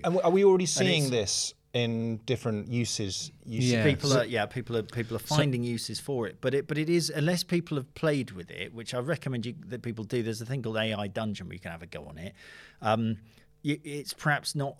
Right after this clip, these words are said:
Speaker 2: um, it's not obvious quite how impressive it is. Uh, and, and so it, as well as the sort of,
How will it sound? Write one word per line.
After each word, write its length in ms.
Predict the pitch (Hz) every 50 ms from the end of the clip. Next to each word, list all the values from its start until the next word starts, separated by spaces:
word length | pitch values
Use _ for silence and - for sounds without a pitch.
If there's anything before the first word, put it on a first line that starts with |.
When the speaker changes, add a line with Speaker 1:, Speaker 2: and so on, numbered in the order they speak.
| - - -
Speaker 2:
um, 560 | 117 120 120 120 113 117 123 123 117 117 - - - _ _ - - -
it's 140 | 143 - -
not 120 | 156 143
obvious 340 | 135 113 117 131 123 113 -
quite 400 | - - - 143 139 127 123 -
how 180 | - 117 113 104
impressive 460 | 107 104 - - 101 95 - 104 95
it 100 | - -
is. 380 | 110 104 82 - - - - _ -
Uh, 160 | - 101 101 - - -
and, 240 | 120 117 107 107 107 -
and 220 | 117 113 113 110 101
so 300 | - - 127 113 113 117
it, 200 | - 131 135 - _ -
as 160 | 127 110 117
well 160 | 135 143 139
as 140 | 127 110 -
the 120 | - 123
sort 160 | - 120 117 110
of, 240 | 110 104 92 -